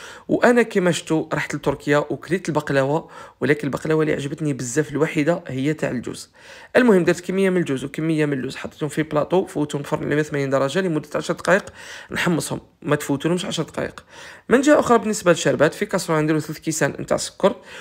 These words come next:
وثلاث كيسان ونص نتاع الماء. هذا الكاس اللي رفد ميتين وعشرين مليلتر،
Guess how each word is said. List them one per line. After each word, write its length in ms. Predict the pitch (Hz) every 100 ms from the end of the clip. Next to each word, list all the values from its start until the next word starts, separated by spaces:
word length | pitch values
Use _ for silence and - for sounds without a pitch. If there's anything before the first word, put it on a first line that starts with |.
| - -
وثلاث 280 | - - 185
كيسان 280 | - 147 151
ونص 400 | 139 180 - - -
نتاع 260 | 139 143 139
الماء. 220 | 131 -
هذا 140 | 131 117
الكاس 200 | - 156
اللي 120 | 139
رفد 180 | - 139
ميتين 220 | 131 -
وعشرين 300 | 160 - 135
مليلتر، 380 | 127 123 156